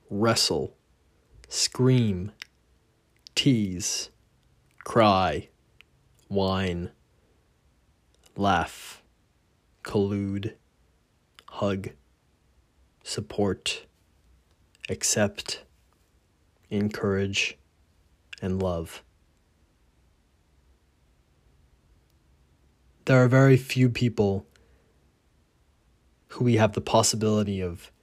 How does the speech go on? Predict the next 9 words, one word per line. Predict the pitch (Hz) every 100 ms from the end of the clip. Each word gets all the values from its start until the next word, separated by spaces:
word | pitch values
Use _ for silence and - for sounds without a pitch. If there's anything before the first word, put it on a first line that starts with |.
| _ _ _ - - _
sharing | - - 117 113 104 92 92 - _ _ _ _ _ -
a | 104
bond | 98 95 90 92 85 - _ _ _ _ _ _ _ _ _ _
that | 113 104
includes | 104 - - 104 95 92 - - - - _
all | - 113 107
of | 92
these | 87 82 80
words. | 80 67 64 -